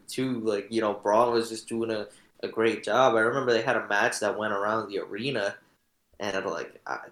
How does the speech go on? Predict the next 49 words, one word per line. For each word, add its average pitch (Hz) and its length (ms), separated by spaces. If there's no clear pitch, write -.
that 117 240
match 104 240
really 101 260
did - 240
stuck 107 380
out, 104 220
stick 113 280
out 107 200
to 113 60
me. 104 280
I 104 100
remember 113 320
watching 110 300
that 101 220
with - 80
my 92 140
friends 117 360
who 104 140
didn't 104 220
even 104 240
watch 107 260
wrestling 95 320
at - 120
the - 80
time, 101 340
and 95 100
they, 104 240
they 117 260
just 113 280
found 107 280
it - 140
so 104 540
fun 104 480
to 101 120
watch. 98 460
And, 92 240
you 95 80
know, 95 260
Braun 123 540
was 120 260
responsible 117 600
for 110 120
a 101 60
lot 101 220
of 104 80
those 104 200
memories, 107 480
you 101 60
know? 107 200